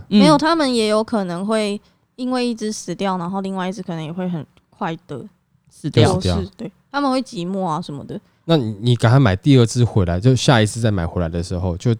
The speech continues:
Speaker 3: 第一只又死掉了，那你又要再去买一只回来，然后刚好这只又死掉了，
Speaker 1: <laughs>
Speaker 3: 这样你不就买不完吗？
Speaker 2: 这我就不知道嘞。
Speaker 3: 因为你中间都有可能是触法的状况啊，违法的状况啊。
Speaker 2: <laughs> 对，游走在法律边缘。
Speaker 3: 对啊，你要赶快补啊，不然你就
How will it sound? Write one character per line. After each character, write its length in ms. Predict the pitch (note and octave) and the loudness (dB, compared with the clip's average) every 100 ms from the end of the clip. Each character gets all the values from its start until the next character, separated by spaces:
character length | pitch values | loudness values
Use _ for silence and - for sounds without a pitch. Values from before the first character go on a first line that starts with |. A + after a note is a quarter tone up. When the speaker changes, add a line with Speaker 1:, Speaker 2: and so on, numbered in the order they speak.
| _ | _
Speaker 3:
第 200 | - B2 | -4 -2
一 40 | B2 | 0
只 140 | B2 | 0
又 100 | A#2+ | 0
死 220 | - - | -2 -6
掉 180 | G2 D#2 | -6 -6
了， 120 | - - _ _ _ _ _ | -8 -16 _ _ _ _ _
那 100 | C3 | -4
你 100 | G2 | 0
又 60 | A2+ | 2
要 40 | |
再 120 | C#3+ | 4
去 120 | C#3 C3+ | 4 4
买 180 | G2 | 2
一 80 | F#2+ | -2
只 140 | - A#2 | -4 -4
回 160 | G2+ | -4
来， 140 | E2+ D#2 | -8 -6
然 140 | G2 | 4
后 40 | A4+ A4+ | 8 10
刚 100 | A#4 | 10
好 60 | |
这 100 | G4+ | 8
只 140 | D3 G#3 | 6 4
又 80 | F#3 | 4
死 180 | - | 2
掉 200 | G#2+ A#2+ | 0 0
了， 120 | F2 - - | 0 -6 -14
Speaker 1:
<laughs> 160 | _ | _
Speaker 3:
这 100 | - | 0
样 80 | F#3+ | 2
你 40 | C#3+ | 2
不 100 | D#3+ | 4
就 100 | F#3+ | 6
买 180 | A2 | 6
不 180 | F2 C#3+ | 4 0
完 120 | G#2 D#2 | 0 -2
吗？ 260 | E2+ G2+ - - | -6 -8 -12 -8
Speaker 2:
这 120 | C4 | -4
我 100 | F#3+ | -4
就 100 | F#3 | -6
不 80 | F3+ | -10
知 120 | - | -10
道 240 | - D3 C#3+ | -6 -6 -6
嘞。 100 | - | -8
Speaker 3:
因 60 | - | 2
为 80 | F3 | 4
你 80 | |
中 180 | C3 D#3 | 6 6
间 180 | D#3+ D3+ - | 6 4 6
都 80 | |
有 80 | D3+ | 6
可 120 | C3+ | 6
能 140 | F#2+ G2 | 2 -2
是 220 | - B2 | -2 -2
触 240 | - B2+ | 0 -2
法 180 | F#2 E2 | -4 -8
的 80 | D#2+ | -6
状 180 | G#2+ F#2 | -4 -4
况 160 | - E2 | -6 -12
啊， 120 | - F#3+ | -6 2
违 80 | - | 4
法 120 | G3+ | 6
的 100 | D#4 | 4
状 200 | - C4+ | 4 0
况 160 | - - | 2 -2
啊。 80 | - C4 | -2 -8
Speaker 2:
<laughs> 80 | C4 | -4
对， 260 | G3+ A#3+ B3+ | 2 4 8
游 180 | A#3+ C4+ | 8 8
走 140 | A3 | 6
在 100 | A#3 | 2
法 220 | G#3 E3 | 2 0
律 100 | G3 | 0
边 160 | F#3+ B3+ | 2 4
缘。 240 | D#4+ A3 | 4 4
Speaker 3:
对 140 | B2+ C3+ | 4 6
啊， 40 | |
你 60 | D3 | 6
要 80 | |
赶 180 | D#3+ B2 | 6 4
快 100 | - | 4
补 200 | G#2+ E2+ | 0 0
啊， 140 | E2+ F2 | -2 0
不 100 | B2+ | 2
然 120 | A2 | 2
你 40 | |
就 220 | F#2+ G#2+ | 2 -2